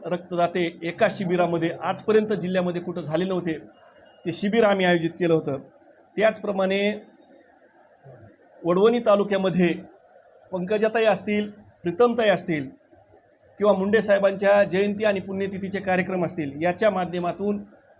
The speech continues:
किंवा भारतीय जनता पार्टीच्या माध्यमातून शैक्षणिक आणि पर्यावरणपूरक कार्यक्रम आम्ही वेळोवेळी आयोजित केलेले आहेत.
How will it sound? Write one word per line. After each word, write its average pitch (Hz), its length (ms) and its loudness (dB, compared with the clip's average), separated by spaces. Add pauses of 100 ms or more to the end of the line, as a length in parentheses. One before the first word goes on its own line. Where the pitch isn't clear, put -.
(160)
किंवा 240 360 2 (600)
भारतीय 196 340 -4
जनता 214 280 2
पार्टीच्या 185 440 -2
माध्यमातून 175 720 -2 (420)
शैक्षणिक 220 500 2
आणि 208 160 0
पर्यावरणपूरक 202 880 2
कार्यक्रम 196 460 2 (300)
आम्ही 185 240 -2
वेळोवेळी 208 500 6
आयोजित 185 320 4
केलेले 180 340 2
आहेत. 156 220 2